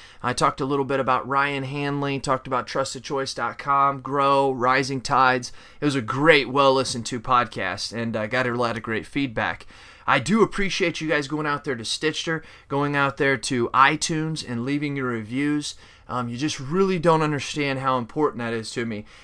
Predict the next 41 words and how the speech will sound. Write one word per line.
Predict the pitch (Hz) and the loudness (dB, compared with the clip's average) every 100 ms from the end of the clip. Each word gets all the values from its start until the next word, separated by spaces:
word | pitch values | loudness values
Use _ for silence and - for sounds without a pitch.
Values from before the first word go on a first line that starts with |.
| - | -10
And | 127 135 | -6 -2
actually, | 151 190 - 180 | 0 0 0 -2
one | 156 185 | 0 0
of | 208 | 0
the | 170 | -2
things, | - 170 160 147 - | -2 -2 -2 -2 0
uh, | 139 127 | 0 2
there's, | 131 127 - | 0 -2 -4
uh, | 127 | -2
our | 117 120 | 0 0
guest | 139 151 - - | -2 -2 -4 -6
today | 120 143 160 113 120 | -4 0 2 0 -4
who | 120 120 | -4 -2
has | 127 113 | -2 -2
a | |
podcast | 110 135 127 117 131 120 123 | -2 2 2 2 -4 -6 -6
himself. | 113 156 139 - - - - | -4 0 0 -2 -10 -20 -8
One | 196 | -2
of | 220 | 0
the | 208 | 0
things | 196 160 | -2 0
that | 160 | 2
he | 160 | 2
always | 165 139 | 2 2
says | - - 160 135 117 - - - | 0 2 4 4 0 -8 -18 -10
that | - | -2
I | 131 | 0
really | 127 147 165 147 | 2 2 2 2
have, | 139 127 117 | 2 0 0
uh, | 131 117 107 107 | 0 0 0 -2
kind | 147 139 | -4 -2
of | 117 | -4
adopted | 104 127 160 - 127 113 | 2 6 6 4 -4 -2
here | 120 117 113 - - - | -2 -2 -4 -12 -16 -10
is | 117 | -2
that | 139 131 | -2 4
I'll | 185 | 4
do | 185 214 | 4 2
this | 208 185 | 0 -2
for | - 185 | -2 -6
free. | - 196 139 | -4 0 0